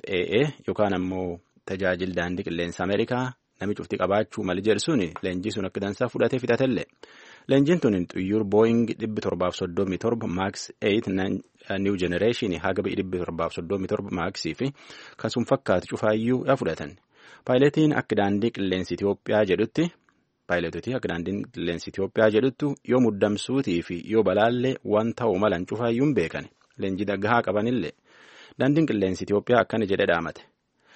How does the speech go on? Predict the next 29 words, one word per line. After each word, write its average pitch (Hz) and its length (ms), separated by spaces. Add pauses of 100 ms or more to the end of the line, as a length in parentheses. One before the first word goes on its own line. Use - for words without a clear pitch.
(300)
Namu 156 240 (220)
tan 98 180
quu 117 140
qabaateetiin 95 840
wanni 101 260
New 101 80
York 104 220
Times 92 320
barreesse 110 480
dhar 101 160
qofaa 135 320
miti - 280 (220)
waan 95 200
adoon 95 240
qulqulleeffatanuu 90 840
barreesse 87 540
tanhaan 87 500
karaan 90 340
badinaa 92 500
jedheetiin 120 380
dhaamate. 87 320 (560)
Wamtaateefuyyuu 131 800
waan 104 280
Boeing 104 320
lafaan 95 320
dha'e 123 140
qorachuu 127 420
jiran 87 300 (260)
akka 107 320